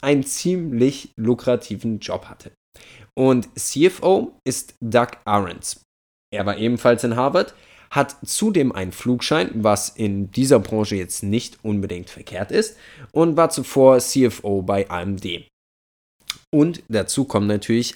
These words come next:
eine Riesenmenge an engagierter Mitarbeiter, die jeden Tag ihr wirkliches Leben aufs Spiel setzen, denn die Forschung bei Virgin Galactic führte schon dazu, dass einige ihr Leben lassen mussten.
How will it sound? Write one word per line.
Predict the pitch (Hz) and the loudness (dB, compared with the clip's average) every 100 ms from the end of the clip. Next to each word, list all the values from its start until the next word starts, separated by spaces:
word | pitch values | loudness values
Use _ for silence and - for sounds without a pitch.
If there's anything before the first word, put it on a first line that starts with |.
| - | -2
eine | 117 123 | 0 2
Riesenmenge | 123 117 120 113 143 175 160 165 151 120 117 98 | 2 2 -2 -4 -4 -4 -4 -2 0 0 0 -2
an | 101 107 123 | -4 -6 -4
engagierter | 151 151 147 143 120 113 | -2 -2 -2 -2 -2 -2
Mitarbeiter, | 120 107 95 98 95 113 127 - - - - - | 0 0 -2 -2 0 2 0 -4 -20 -20 -20 -4
die | 131 131 135 135 - _ _ - | 0 4 2 0 -10 _ _ -12
jeden | 131 127 190 214 208 | -4 0 2 2 0
Tag | 165 151 113 - | 0 0 -2 -2
ihr | 123 123 117 110 - | 2 6 6 4 -4
wirkliches | 104 107 - 107 101 - | -2 -2 -2 -4 -4 -4
Leben | 104 117 143 120 | 2 4 4 2
aufs | - 113 - | 0 -4 -4
Spiel | 139 151 | 2 2
setzen, | 123 123 - 147 131 | 4 4 2 -2 2
denn | 123 123 120 - - _ | 2 2 -4 -12 -20 _
die | 123 123 135 | -4 -2 0
Forschung | - 180 208 - 190 190 - _ 131 | 2 2 2 0 -2 -2 -8 _ 0
bei | 127 127 | 2 4
Virgin | 160 - 151 | 2 2 0
Galactic | 127 120 107 - - - _ - | 2 2 0 -4 -16 -20 _ -20
führte | - - 127 131 143 | -18 0 4 4 2
schon | 127 139 135 | 0 2 4
dazu, | 131 - 147 151 - - - - | 2 2 0 0 -6 -20 -8 0
dass | 120 120 - - | 2 0 -4 -4
einige | 120 160 156 151 147 | -2 0 2 2 2
ihr | 131 113 | 0 -2
Leben | 107 110 107 110 107 | 0 2 0 -2 -2
lassen | 95 - 80 | -4 -6 -8
mussten. | - - - | -12 -14 -14